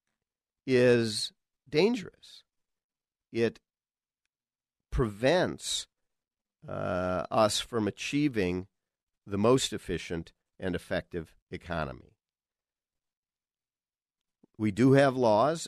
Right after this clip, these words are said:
and we need the laws to be followed in the, in business, and that affects economic policy, but not through regulation that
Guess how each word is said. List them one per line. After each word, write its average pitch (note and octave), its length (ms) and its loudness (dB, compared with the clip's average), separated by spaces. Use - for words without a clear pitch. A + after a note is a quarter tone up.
and G2+ 180 0
we G2+ 80 0
need A2 220 0
the A2+ 60 -2
laws G#2 460 0
to A2 120 -12
be G#2 100 -2
followed G#2 600 -2
in F2 160 -2
the, E2 160 -4
in F2 220 -2
business, F#2+ 640 -4
and F#2 200 -4
that G2+ 180 2
affects A2+ 420 -2
economic F2+ 600 -4
policy, F2+ 640 -8
but A2 160 -2
not D#3 320 -2
through B2 680 2
regulation G#2+ 1080 -2
that F#2 480 -2